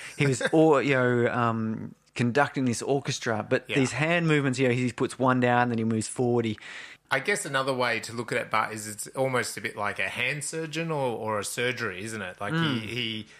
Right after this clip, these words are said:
Speaker 2: it's very precise. Um, the other people, his assistants, the other police officers, are, they're all kind of there to help do that specific job. So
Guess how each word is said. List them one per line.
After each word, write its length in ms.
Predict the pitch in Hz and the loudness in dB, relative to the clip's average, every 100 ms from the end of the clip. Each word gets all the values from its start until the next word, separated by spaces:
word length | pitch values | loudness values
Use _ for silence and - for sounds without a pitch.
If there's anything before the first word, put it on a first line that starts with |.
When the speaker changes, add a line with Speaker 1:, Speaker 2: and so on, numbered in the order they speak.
| _ _ | _ _
Speaker 2:
it's 180 | 120 107 | -12 -12
very 340 | 107 139 139 135 | -2 0 0 -2
precise. 960 | - - - 110 113 110 - - - - | -6 -8 -4 0 0 0 -4 -8 -8 -4
Um, 300 | 117 113 110 | -2 -2 -4
the 120 | 110 | -2
other 240 | 127 127 | -2 -2
people, 640 | 120 127 - 113 107 104 101 - | -4 -6 -6 -8 -8 -10 -14 -16
his 220 | 123 117 104 | -12 -10 -8
assistants, 640 | 101 - - - 113 - | -8 -8 -8 -10 -10 -4
the 140 | 107 | -2
other 180 | 107 107 | -2 -4
police 400 | - 117 110 - | -6 -4 -4 -6
officers, 500 | 110 110 - 120 107 | -8 -8 -10 -10 -4
are, 180 | 107 104 - - - | -4 -4 -10 -20 -2
they're 180 | 143 135 | 2 2
all 140 | 135 | 0
kind 280 | 127 123 110 | 0 -2 -2
of 80 | 104 | -4
there 160 | 113 | -4
to 60 | 107 | -6
help 400 | - 120 120 - | -4 -4 -6 -6
do 180 | 123 110 | -4 -2
that 260 | 104 110 - | -4 -6 -8
specific 540 | - 110 113 98 - | -12 -10 -10 -12 -10
job. 320 | 117 107 95 | -6 -6 -6
So 360 | - 110 104 | -8 -4 -4